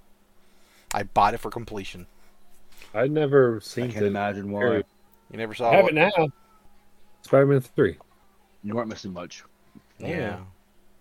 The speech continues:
Speaker 1: I mean, had they, there was choices they could have made that they didn't, and it hurt it. So.
Speaker 2: To be fair, <clears throat> going back and watching the first Raimi film, it's not that good.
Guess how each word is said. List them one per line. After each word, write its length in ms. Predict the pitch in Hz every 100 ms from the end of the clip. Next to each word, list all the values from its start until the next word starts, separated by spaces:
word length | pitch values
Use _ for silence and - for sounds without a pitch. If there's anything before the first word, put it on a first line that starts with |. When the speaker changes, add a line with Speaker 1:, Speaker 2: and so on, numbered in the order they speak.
| _ _ _ _ _ - - -
Speaker 1:
I 140 | 135 143
mean, 240 | 151 139 -
had 260 | 135 156
they, 140 | 147 -
there 320 | 135 120 123
was 120 | 123 -
choices 420 | 139 139 - 131
they 100 | 110
could 180 | - 123
have 100 | 120
made 260 | 123 123 107
that 100 | 101
they 100 | 95
didn't, 400 | 107 120 107 - _ _ _ _ _ _ _ _ _ _ _
and 280 | 101 98 95
it 180 | - 95
hurt 180 | 92 101
it. 100 | - _ _ _
So. 280 | - 87 85 _ _ _ _ _ _ _ _ _ _
Speaker 2:
To 80 | 165
be 60 | 151
fair, 440 | 175 160 123 127 -
<clears throat> 100 | -
going 560 | - 170 127 - 156 156
back 160 | 151
and 100 | 139
watching 320 | 127 139 - 117
the 60 |
first 500 | - 135 131 - - _ _ _ _ 117
Raimi 300 | 135 135 113
film, 260 | 110 104
it's 260 | 123 - -
not 300 | 113 180 262
that 240 | 185 175 113
good. 400 | 135 185 101